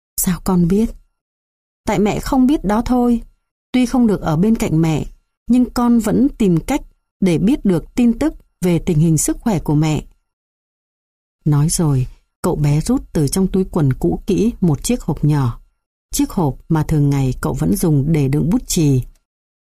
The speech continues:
Được gói cẩn thận bằng mảnh giấy gói quà nhàu nát, có lẽ đã được sử dụng khá nhiều lần. Cậu cầm cái hộp bằng cả hai tay và trao cho mẹ.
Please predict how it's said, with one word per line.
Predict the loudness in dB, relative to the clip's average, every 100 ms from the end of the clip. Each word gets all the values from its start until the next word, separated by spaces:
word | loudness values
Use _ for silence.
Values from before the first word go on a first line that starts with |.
| _ _ _
Được | 0 0 0
gói | 0 0
cẩn | 0 0 2
thận | 2 0 -4 -12 _
bằng | 0 2 2
mảnh | 2 0
giấy | 0 0
gói | 0 -2 -2
quà | 0 2
nhàu | 2 2 2
nát, | 2 0 -2 -8 _
có | -2 0
lẽ | 0 0 -2 -2
đã | -4 0
được | -2
sử | 0 -2
dụng | 0 -2 -4 -12 _
khá | -4 0 2
nhiều | 2 2 2
lần. | 2 0 -2 -10 _ _ _ _ _ _ _ -6
Cậu | -6 -2
cầm | 0 0
cái | 0
hộp | 0 -2 -4
bằng | -2 -2
cả | -2 -2
hai | -2 0 -2 0
tay | 0 0 -2 -2
và | -2 0 -2
trao | -2 0 0
cho | 0
mẹ. | 0 0 -4